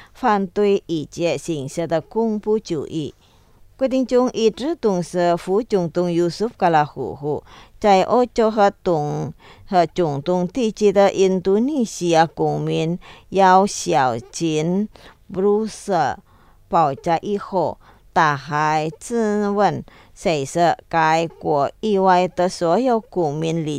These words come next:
即向印度尼西亚代表处这个通过大使馆或总领事馆的地方，如果他发现在附近的可能这个疫症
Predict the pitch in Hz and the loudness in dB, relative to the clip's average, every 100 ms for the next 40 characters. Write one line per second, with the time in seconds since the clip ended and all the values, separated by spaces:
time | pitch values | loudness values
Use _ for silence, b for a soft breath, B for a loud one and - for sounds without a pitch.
0 | - 170 160 - 170 165 170 165 175 180 | -6 -4 -4 -2 0 0 -2 -2 -2 0
1 | 233 254 190 - 156 151 - 156 170 196 | 0 -2 -4 -4 0 0 0 -2 0 -4
2 | - 170 123 76 _ 156 139 B B B | -2 0 0 -4 _ -6 -6 B B B
3 | B B B - 196 185 185 180 180 175 | B B B 2 4 6 8 10 10 10
4 | 180 185 175 175 226 269 277 233 202 - | 8 4 -2 0 0 0 2 2 0 -4
5 | 214 302 - - - 151 131 - 165 143 | -4 -4 -10 -10 -6 -6 -6 0 0 0
6 | 139 156 160 160 156 - b b - - | -6 -6 -2 0 0 -2 b b -8 -2
7 | 196 247 240 180 147 139 156 139 - 170 | 0 2 2 0 -2 -6 -4 -4 -4 -4
8 | 165 170 _ 214 214 - 196 139 B B | -2 -4 _ -6 -6 0 0 0 B B
9 | B 170 175 135 - 170 147 208 226 - | B -4 -2 -2 -2 -2 0 -4 -4 2
10 | 170 143 - 160 156 160 160 143 123 - | 2 2 -2 -6 -2 0 0 -4 -8 -6
11 | 170 156 139 151 - - 233 220 214 202 | -6 -4 -4 -6 -8 -12 -4 0 0 0
12 | 151 - B B B B B - 185 175 | -2 -8 B B B B B 2 2 2
13 | 185 175 - - 226 214 - 202 160 170 | 2 2 0 -2 -2 -2 0 2 2 -2
14 | 170 190 | -2 -4